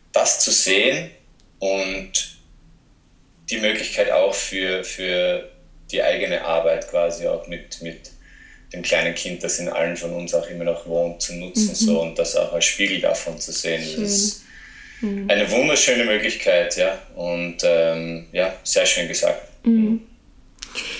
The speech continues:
Speaker 2: Wie ging's denn dann weiter? Also nehmen wir jetzt mal die Zeitspanne bis zu dem Kurs, den, der ja jetzt bald dann, äh, kommt. Wie, wie ging's dann weiter, dass du auch gesagt hast, ähm,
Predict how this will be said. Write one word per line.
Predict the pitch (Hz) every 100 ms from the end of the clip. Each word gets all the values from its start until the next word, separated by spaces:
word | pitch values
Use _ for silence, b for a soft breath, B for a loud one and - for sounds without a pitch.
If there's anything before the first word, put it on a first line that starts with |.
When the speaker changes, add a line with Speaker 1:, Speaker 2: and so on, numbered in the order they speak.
| B B
Speaker 2:
Wie | 302 294
ging's | 349 359 -
denn | 294 285
dann | 262 254 247 208
weiter? | 202 202 202 165 220 -
Also | 214 220 226 -
nehmen | 240 247 269
wir | 247
jetzt | 233 233
mal | 233
die | 233
Zeitspanne | 226 254 233 233 - 233 233
bis | 233 233
zu | - 226
dem | 220 220
Kurs, | 247 233 233
den, | 226 214 214 220 B B -
der | 208
ja | 214 202 208
jetzt | 214 -
bald | 208 202 202
dann, | 196 202 202
äh, | - 196 196 202
kommt. | - 208 214 240 B B B -
Wie, | 262 233 226
wie | 247
ging's | 254 254 -
dann | 226 220
weiter, | 190 226 262 254
dass | 247 233
du | - -
auch | 214
gesagt | 226 220 214 220 240
hast, | 226 226 -
ähm, | 220 214 214 214 220